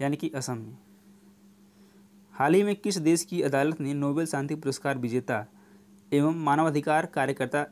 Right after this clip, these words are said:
एलेस बलियास्की को दस साल कैद की सज़ा सुनाई है? पोलैंड, बेलारूस, लिथुआनिया या फिर लातविया ने? किसने सुनाई है? यह सुनाई है बेलारूस ने। बी ऑप्शन करेक्ट है।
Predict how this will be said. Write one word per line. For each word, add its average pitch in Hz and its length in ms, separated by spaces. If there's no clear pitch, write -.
एलेस 147 340
बलियास्की 135 960
को 151 120
दस 151 260
साल 139 260
कैद 135 300
की - 100
सज़ा 135 200
सुनाई 131 320
है? 143 100
पोलैंड, 131 540
बेलारूस, 147 640
लिथुआनिया 143 720
या 135 180
फिर 143 300
लातविया 127 500
ने? 113 160
किसने 165 220
सुनाई 165 300
है? 202 160
यह 139 100
सुनाई 139 280
है 170 280
बेलारूस 127 480
ने। 175 160
बी 151 180
ऑप्शन 143 260
करेक्ट 120 360
है। - 160